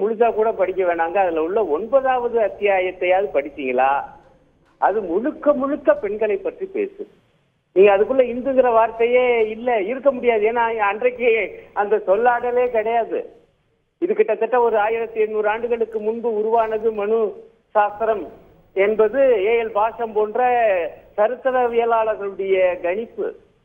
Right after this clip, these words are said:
ஆக அன்றைக்கு இந்த சொல்லாடலும் கிடையாது, அந்த மதம் இல்ல. அன்றைக்கு இருந்தது வேத மதம், அதுதான் அன்றைக்கு இருந்த சொல்லாடல். அல்லது பிராமணிய மதம் என சொல்லுவாங்க, அல்லது சனாதன தர்மம் என்பாங்க.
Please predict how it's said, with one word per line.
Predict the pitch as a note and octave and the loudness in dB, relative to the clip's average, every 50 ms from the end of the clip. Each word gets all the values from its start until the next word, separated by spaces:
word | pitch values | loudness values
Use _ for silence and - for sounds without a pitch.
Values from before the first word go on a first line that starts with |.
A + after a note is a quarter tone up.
| _ _ | _ _
ஆக | - G#3 A3+ A#3 A#3 | 0 2 4 4 2
அன்றைக்கு | G#3 A3 A3 B3+ B3+ B3 B3+ B3+ B3 A#3+ | 0 0 0 -2 -2 -2 -2 -4 -4 -4
இந்த | A#3+ A3+ A3 G#3+ | -2 0 0 -2
சொல்லாடலும் | - G3+ G#3 A3+ B3 B3+ B3 B3 B3 A#3+ A#3+ A#3 | 0 0 0 2 4 2 2 2 0 -2 -2 -2
கிடையாது, | G#3+ A3 G#3 G#3+ A3 A3 G#3+ G#3+ G#3+ C4 C4 B3+ A#3+ A3+ G3+ F3+ D#3+ - - - - - | -2 -2 0 0 0 0 0 0 -2 0 0 0 2 2 0 -2 -4 -6 -12 -20 -10 -8
அந்த | D#3 F3+ G3+ A3+ | -6 -2 0 0
மதம் | A3 A3 A3 A3 G3+ | 0 0 0 -2 -2
இல்ல. | G3 F#3 E3 | 0 0 0
அன்றைக்கு | C#3+ D3 F3+ F#3+ A3 A#3 A3 A3+ A#3+ | 0 -2 -2 -4 -4 -4 -4 -4 -6
இருந்தது | A#3+ B3+ B3+ B3 B3+ B3+ C4 | -6 -2 0 2 0 0 2
வேத | A3+ A3 A#3 B3+ B3 C4 | 2 2 2 2 0 -2
மதம், | B3 B3 B3 A#3+ B3 A3 - - - _ _ _ _ _ _ _ _ _ _ _ _ _ _ _ _ _ _ _ | -2 -2 -2 -2 -4 -4 -6 -10 -18 _ _ _ _ _ _ _ _ _ _ _ _ _ _ _ _ _ _ _
அதுதான் | - D3 E3+ G3+ A3 B3 A#3+ A#3 | -2 0 0 2 2 2 2 0
அன்றைக்கு | A3 G#3+ A3 G#3+ A3 | -2 -4 -4 -4 -2
இருந்த | A#3+ A#3+ A#3 A#3+ A#3 | -4 -2 -2 -2 -2
சொல்லாடல். | - A3 A3 A3+ A#3+ A#3+ A#3 A3+ G#3+ G#3+ G3 C#3+ A2 - - - - _ _ _ _ _ _ _ _ _ | -2 -2 -2 0 2 2 2 2 0 -2 -4 -4 -6 -10 -16 -20 -20 _ _ _ _ _ _ _ _ _
அல்லது | E3 G3 A3 A#3 B3 A3 | 2 2 2 2 2 2
பிராமணிய | F#3+ G3 G3+ A#3 A#3+ B3+ B3 B3+ B3 B3 | 2 0 0 0 -2 -4 -4 -4 -4 -2
மதம் | B3 B3 A#3+ B3 A#3+ | -2 -2 -2 -2 -2
என | A#3+ A#3 A#3+ | -2 -4 -4
சொல்லுவாங்க, | A3+ A#3 A3 A3 A3+ A3 A3 G#3+ G#3 G3+ G3 F3 | -4 -4 -4 -4 0 0 0 0 0 0 0 0
அல்லது | E3+ F#3 A3 A#3 A#3+ G#3 | 2 0 0 -2 -2 -4
சனாதன | F#3+ G3 G#3+ B3 B3+ B3+ A#3+ B3+ B3 B3+ | -4 -2 0 0 0 0 0 -2 -4 -2
தர்மம் | A#3+ A#3+ A#3+ A#3+ A#3+ B3 A#3+ A#3 A#3 | 0 -2 -2 0 -2 -4 -4 -4 -4
என்பாங்க. | A#3 A3+ A3+ G#3+ G#3+ G#3 G3+ | -4 -2 -2 -2 0 0 -2